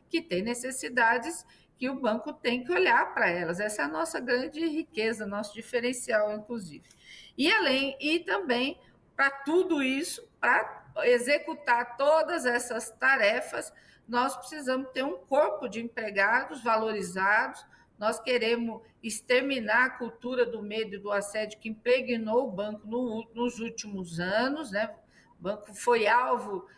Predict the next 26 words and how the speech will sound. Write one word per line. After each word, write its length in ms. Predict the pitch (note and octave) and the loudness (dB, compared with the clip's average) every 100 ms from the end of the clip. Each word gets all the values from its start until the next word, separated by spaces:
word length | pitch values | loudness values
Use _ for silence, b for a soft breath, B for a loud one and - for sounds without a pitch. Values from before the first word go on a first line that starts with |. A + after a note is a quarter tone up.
| B | B
de 100 | - | -6
uma 180 | A3+ A#3 | 0 0
crise 480 | G#3+ B3 D4 E4+ C#4 | 0 0 2 2 0
institucional 880 | C#4 - A#3+ B3+ - A#3 A3+ A3 A3 | -2 -4 -4 -8 -4 -2 0 2 2
ano 180 | G#3+ - | 0 -2
passado 500 | G3 - G3+ F#3 F#3 | -2 0 -4 -4 -8
gigantesca, 1120 | F#3+ A#3 A3 G#3 - F#3+ G3 A#3+ - - E4+ b b b _ | -8 -4 -4 -4 -4 0 4 2 0 -6 -8 b b b _
quando 200 | G#3 G#3 | -12 -8
seu 180 | - G3+ | -6 -6
principal 540 | G#3 - G#3 G#3 A3 | -10 -10 -4 0 0
dirigente 560 | G#3 G#3 G3 G#3 G3+ - | 0 -6 -4 -6 -8 -6
foi 180 | A3 | 0
acusado 760 | A#3+ - A3 G3+ G3+ F#3+ F#3+ F3+ | 0 -2 -4 2 2 2 -4 -6
de 300 | D#3 G#3+ A3 | -10 -8 -8
prática 460 | - G3+ G3 - G3 | 0 2 2 -2 -4
de 120 | F#3+ | 0
assédio 420 | G3 - F#3 F3+ | 0 0 0 -2
sexual. 600 | - F3+ - C4 B3 D4 B B B _ | -4 -8 -4 2 4 4 B B B _
Então, 140 | D4+ | 0
nós 120 | F#4 | 2
queremos 300 | - C#4+ C#4+ | 2 2 2
superar 640 | - - G#4 G#4 D4+ B3+ A3 | 0 2 2 6 4 6 4
essa 220 | A#3+ - | 2 -2
etapa, 580 | C#4 - B3 C4 - D#4+ B B B | -4 2 4 4 -2 -8 B B B
logicamente, 800 | A#3+ A#3+ B3 C#4+ C#4+ A#3+ A#3+ C#4+ | 0 2 2 2 2 0 -2 -6
investindo 800 | C4 D4 D#4+ - B3 B3+ B3+ | -2 -2 -2 -2 0 0 -2